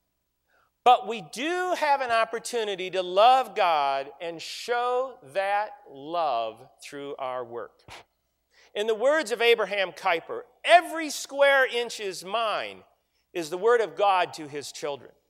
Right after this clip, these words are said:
And he wants us to cultivate and, dare I say, love,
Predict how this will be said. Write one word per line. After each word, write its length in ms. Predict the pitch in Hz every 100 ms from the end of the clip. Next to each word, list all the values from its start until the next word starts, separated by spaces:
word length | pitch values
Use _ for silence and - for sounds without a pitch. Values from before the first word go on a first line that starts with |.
| _ _ _ _ _ _ _ _
And 200 | 156 175
he 180 | 240 277
wants 420 | 226 220 214 -
us 280 | 202 190 -
to 120 | 147
cultivate 880 | - - 302 294 208 143 127 113 - _ _ _ _ _ _ _
and, 360 | 165 170 151 123
dare 360 | 220 285 294
I 240 | 247 214 202
say, 500 | - - 202 180 170
love, 840 | 143 147 247 339 233 120 85 87